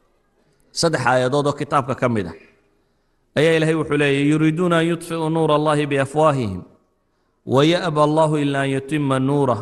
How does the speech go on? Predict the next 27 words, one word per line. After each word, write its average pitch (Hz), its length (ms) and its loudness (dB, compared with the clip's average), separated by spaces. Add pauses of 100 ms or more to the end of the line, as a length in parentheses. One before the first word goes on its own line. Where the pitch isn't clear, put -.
(140)
walaw 139 220 2
kariha 127 280 -2
al-kaafiruun. 107 580 -6 (200)
Huwa 113 140 2
alladhi 147 240 2
arsala 139 400 0
rasuulahu 131 500 0
bilhuda 127 420 2
wa 127 120 2
diinil 123 320 -4
haqq, 135 240 0 (420)
liyudhhirahu 143 580 2
ala 131 180 2
ad-diini 135 340 -2
kullihi, 135 320 -2
walaw 123 240 0
kariha 127 280 -2
al-mushrikuun." 110 640 -6 (680)
Fi 120 140 0
suurati 127 400 -2
Tawba. 104 400 -2 (880)
Fi 135 120 0
suurati 170 360 0
Al-Fath, 151 400 -4
Ilaahay 143 320 0
wuxuu 127 240 -2
leeyahay, 113 300 -2